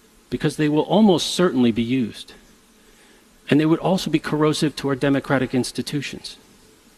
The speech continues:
Now, in November two thousand twelve, the U S Department of Defense issued a directive requiring a human being be present in all lethal decisions.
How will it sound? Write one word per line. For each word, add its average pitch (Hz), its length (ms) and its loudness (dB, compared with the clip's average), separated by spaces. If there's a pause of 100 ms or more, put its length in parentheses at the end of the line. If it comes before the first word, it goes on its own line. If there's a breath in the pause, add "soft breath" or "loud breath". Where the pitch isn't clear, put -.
(1600 soft breath)
Now, 135 100 0
in 135 80 4
November 160 540 4 (120)
two - 140 -2
thousand 147 320 2
twelve, 139 260 2
the 131 100 2
U 139 140 4
S 131 100 -2
Department 131 420 0
of 120 80 -4
Defense 123 520 -2 (520)
issued 165 320 4
a 156 100 4
directive 135 720 0
requiring 123 800 0 (400)
a 117 40 -2
human 156 320 2
being 135 220 4
be 127 120 2
present 120 480 0
in 117 100 2
all 120 160 4
lethal 120 480 -2 (160)
decisions. 120 600 -6